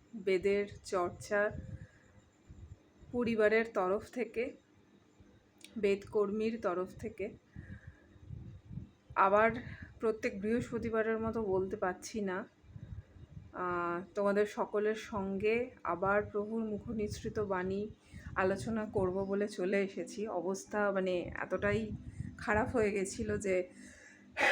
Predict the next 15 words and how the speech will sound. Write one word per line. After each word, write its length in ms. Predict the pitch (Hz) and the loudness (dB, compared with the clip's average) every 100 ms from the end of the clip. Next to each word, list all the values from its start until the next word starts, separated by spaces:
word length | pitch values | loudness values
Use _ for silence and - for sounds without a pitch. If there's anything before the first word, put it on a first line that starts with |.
| - 381 - - 240 208 139 - - - | 10 12 10 6 6 6 4 -4 -4 0
আজকে 280 | 196 - | 0 0
এরকম 340 | 208 196 226 214 | 0 2 0 0
মা-, 180 | 190 185 | 2 2
মধ্যিখানে 580 | 190 190 202 226 214 208 | 0 0 -2 -2 -2 0
কথা 320 | 175 - 214 | -2 -2 -2
বলতে 320 | 185 180 202 | 2 2 0
বলতে 360 | 190 196 202 214 | -2 -2 -2 -2
বেশ 600 | 190 208 220 - - - | 2 2 0 -6 -12 -6
কাশির 480 | - 160 - 214 202 - - - 190 | 0 0 0 -4 -4 -10 -20 -14 -8
ধমক 360 | 214 190 196 196 | -4 -2 0 0
আসবে, 360 | 190 - 226 | 0 -2 -4
সেগুলো 300 | 226 214 190 | -4 -4 -4
তোমাদের 320 | 180 180 185 | -4 -2 -4
শুনতে 440 | 196 - 185 175 196 | -6 -6 -4 0 0
হবে। 300 | 196 190 | 0 0